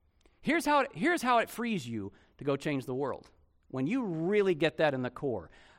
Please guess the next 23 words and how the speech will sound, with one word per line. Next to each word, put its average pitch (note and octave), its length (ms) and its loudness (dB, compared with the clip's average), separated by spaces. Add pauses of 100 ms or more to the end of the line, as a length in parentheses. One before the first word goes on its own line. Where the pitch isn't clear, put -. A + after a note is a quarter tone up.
I A3 300 4
come G3 340 -2
in, B2 280 -2 (360)
everybody D#3 460 2
comes A#2 220 -6
into B2 160 -4
this C3+ 160 -4
kingdom, A2+ 340 -6
and A#2 100 -6
before E3 360 -6
God, A2+ 440 -2 (340)
we E3+ 180 -2
have C#3+ 160 -2
exactly A#2+ 400 -2
one D3 320 -4
basis A2 540 -6 (100)
for A2+ 100 -10
life B2 460 -4
with C#3+ 180 -10
him, G#2 320 -10
and G#2+ 140 -10
that B2 180 -2
is F2 300 -12